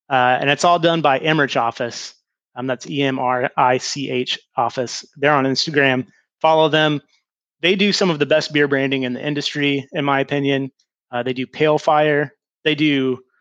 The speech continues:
um, they do so many, so many different breweries, and everything they do is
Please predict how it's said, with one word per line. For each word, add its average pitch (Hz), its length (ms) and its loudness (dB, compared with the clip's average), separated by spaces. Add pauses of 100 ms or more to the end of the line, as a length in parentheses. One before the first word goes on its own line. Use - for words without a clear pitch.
(460)
um, 113 380 -8
they 170 80 2
do 175 100 2
so 165 160 2
many, 143 380 2
so 175 120 0
many 151 140 2
different 135 240 -2
breweries, 131 340 -2
and 135 100 -4
everything 156 400 0
they 131 100 0
do 127 300 0 (420)
is 123 400 -4